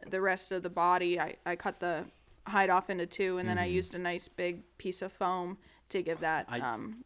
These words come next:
Speaker 1: bottom roll some
Speaker 3: I
Speaker 2: Mm-hmm.
Speaker 3: didn't realize that was two
Speaker 1: depth.
Speaker 3: pieces. You did really
Speaker 1: Well,
Speaker 3: well hiding.
Speaker 2: When I
Speaker 1: Thank
Speaker 2: first
Speaker 1: you.
Speaker 2: sent her some pictures, I said that I wanted it to be in one piece, and then we talked a little bit, and you're like, "It's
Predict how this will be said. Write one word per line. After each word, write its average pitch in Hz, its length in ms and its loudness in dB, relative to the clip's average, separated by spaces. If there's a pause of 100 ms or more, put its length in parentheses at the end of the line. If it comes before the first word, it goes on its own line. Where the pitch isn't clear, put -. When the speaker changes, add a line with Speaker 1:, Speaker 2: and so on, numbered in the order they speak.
(160)
Speaker 1:
bottom 185 420 4
roll 165 300 2
some 170 420 -6
Speaker 3:
I 110 100 2
Speaker 2:
Mm-hmm. 92 140 0
Speaker 3:
didn't 143 220 0
realize 123 340 -2
that 107 80 -4
was 104 100 -10
two - 140 -8
Speaker 1:
depth. 92 140 0
Speaker 3:
pieces. 98 280 -8
You 104 60 -8
did 110 220 -6
really 120 320 6
Speaker 1:
Well, - 80 10
Speaker 3:
well 120 180 6
hiding. 107 180 4
Speaker 2:
When 139 140 10
I 139 140 8
Speaker 1:
Thank 180 300 8
Speaker 2:
first - 80 0
Speaker 1:
you. 208 60 8
Speaker 2:
sent 151 160 10
her 143 120 6
some 110 240 2
pictures, 117 540 2
I 110 120 4
said 110 300 0
that 110 100 2
I 104 80 4
wanted 107 420 2
it 104 160 -2
to 107 80 -6
be 104 220 2
in 98 140 0
one 95 240 -2
piece, 90 440 -2
and 95 280 -4
then 90 180 -2
we 98 120 2
talked 101 360 -2
a 104 40 -2
little 101 220 0
bit, 98 200 -2
and 98 80 -8
you're 98 100 -2
like, 90 180 -4
"It's 95 300 -6